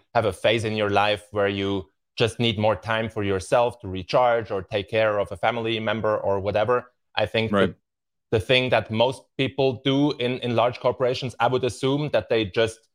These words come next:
Speaker 1: somehow fake their work and just, um, take
Speaker 2: Yes.
Speaker 1: the time, take, take the time from the company.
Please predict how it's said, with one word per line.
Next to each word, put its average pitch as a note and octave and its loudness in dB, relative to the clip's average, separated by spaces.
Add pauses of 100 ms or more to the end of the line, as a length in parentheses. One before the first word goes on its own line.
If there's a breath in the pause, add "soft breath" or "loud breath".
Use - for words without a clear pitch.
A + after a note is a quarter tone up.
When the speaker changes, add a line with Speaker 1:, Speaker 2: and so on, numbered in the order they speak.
(140)
Speaker 1:
somehow A#2 0 (260)
fake A#2+ -2
their A2+ 4
work A2 -2
and A2+ -6
just, A2+ -2
um, A2 0 (220)
take A#2 4
Speaker 2:
Yes. G#2+ 4
Speaker 1:
the - 0
time, A#2+ 0 (220)
take, A#2 -2
take A#2 -4
the A2+ -12
time A2+ -4
from A2+ -6
the G2+ -4
company. C3 -6